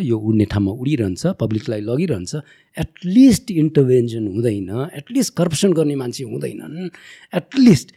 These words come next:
यसलाई डिभिएट गर्ने ठाउँ त रहँदैन नि त, किनभने काम गर्ने मान्छे त गरिरहेका छन् नि, खालि उनीहरूलाई डिसिप्लिन बनाउने मात्रै होइन र।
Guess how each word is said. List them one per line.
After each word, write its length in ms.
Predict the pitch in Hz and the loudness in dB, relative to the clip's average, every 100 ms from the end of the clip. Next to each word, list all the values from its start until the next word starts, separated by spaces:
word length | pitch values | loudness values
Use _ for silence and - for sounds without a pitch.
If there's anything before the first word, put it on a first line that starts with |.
| _ | _
यसलाई 200 | 160 147 | -2 0
डिभिएट 540 | 107 98 180 202 214 156 | -4 4 8 8 6 4
गर्ने 240 | 131 127 | 2 0
ठाउँ 200 | 101 120 | -2 -2
त 40 | |
रहँदैन 500 | 120 113 101 110 139 | -2 -2 -2 2 6
नि 120 | 262 208 | 6 4
त, 100 | 95 - _ _ _ | -2 -10 _ _ _
किनभने 300 | 185 175 160 | -4 -4 -6
काम 260 | - 139 165 | -10 -14 -12
गर्ने 200 | 156 151 | -12 -12
मान्छे 260 | 127 127 | -12 -12
त 40 | 110 | -6
गरिरहेका 500 | 107 165 202 - 95 | -2 -2 -4 -8 -10
छन् 200 | 87 85 | -12 -12
नि, 100 | - _ _ _ | -16 _ _ _
खालि 180 | 170 202 | 0 4
उनीहरूलाई 300 | 175 147 127 | 4 2 -2
डिसिप्लिन 520 | 110 120 139 170 151 | 0 0 4 4 4
बनाउने 300 | 117 107 101 | 2 -2 -4
मात्रै 280 | 104 120 110 | -4 -4 -6
होइन 180 | 87 92 | -6 -8
र। 140 | 160 | -10